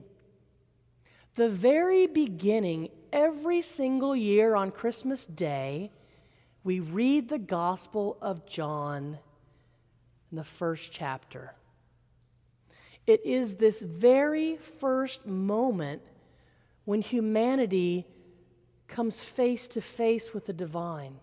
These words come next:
in Christmas Eve and Christmas Day. These first moments when we can see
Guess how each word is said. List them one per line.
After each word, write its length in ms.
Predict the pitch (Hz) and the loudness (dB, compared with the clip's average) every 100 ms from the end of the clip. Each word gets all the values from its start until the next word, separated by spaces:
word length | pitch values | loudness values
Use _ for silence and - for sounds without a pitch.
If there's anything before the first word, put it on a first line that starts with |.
| _ _ _ _ _ _ _ | _ _ _ _ _ _ _
in 160 | 214 202 | -2 -2
Christmas 600 | - 247 240 226 196 - | -2 -2 -2 -4 -6 -4
Eve 440 | 208 208 208 208 - - - - | -2 0 0 -2 -6 -20 -20 -6
and 180 | 202 196 | -4 -2
Christmas 600 | - 214 196 - 180 - | -4 -4 -4 -6 -10 -10
Day. 460 | - 151 135 123 131 _ _ _ _ _ _ _ _ _ _ _ _ _ | -8 -6 -6 -10 -16 _ _ _ _ _ _ _ _ _ _ _ _ _
These 260 | 226 233 - | -2 -2 -4
first 440 | - 277 277 - | -2 0 0 -2
moments 600 | 220 220 226 208 196 - | 0 2 4 2 0 -2
when 160 | 202 190 | -4 0
we 160 | 202 | -2
can 220 | 196 196 185 | -2 -4 -4
see 800 | - - 277 262 196 156 135 | -6 -6 -2 0 0 -2 -6